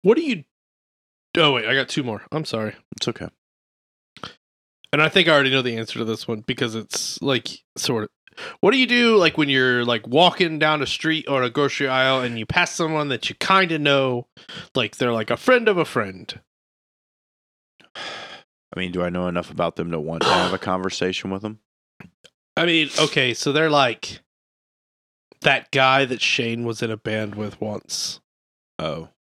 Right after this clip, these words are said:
Speaker 2: okay. S-, sup nod.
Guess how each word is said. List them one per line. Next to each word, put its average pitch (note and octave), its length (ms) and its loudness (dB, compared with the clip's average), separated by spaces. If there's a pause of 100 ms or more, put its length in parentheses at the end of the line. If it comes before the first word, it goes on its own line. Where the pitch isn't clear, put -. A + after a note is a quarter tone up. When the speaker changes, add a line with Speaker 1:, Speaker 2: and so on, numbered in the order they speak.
(120)
Speaker 2:
okay. F2 380 -6 (1300)
S-, - 200 -6 (280)
sup - 300 -4
nod. E2 280 -10